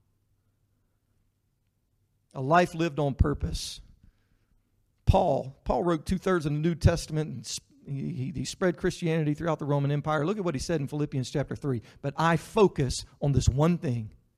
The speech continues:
forgetting the past and looking forward to what lies ahead." If you want your life to have,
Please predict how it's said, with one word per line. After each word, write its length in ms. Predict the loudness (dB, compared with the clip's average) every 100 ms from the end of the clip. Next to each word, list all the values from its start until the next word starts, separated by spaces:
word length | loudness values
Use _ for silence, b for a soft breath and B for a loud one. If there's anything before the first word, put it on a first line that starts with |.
| _ _ _ _ _ _ _ _ _ _
forgetting 420 | -6 4 8 8
the 80 | 6
past 460 | 2 2 4 2 0
and 200 | -2 0
looking 260 | -2 -2 -6
forward 360 | -2 2 2
to 60 | 2
what 200 | -2 -2
lies 240 | -4 -4
ahead." 400 | -6 -6 -6 -8 -14 _ _ _ _
If 220 | -8 -2
you 80 | 2
want 200 | 2 2
your 100 | 0
life 280 | 2 2 0
to 140 | -2
have, 200 | -2 -4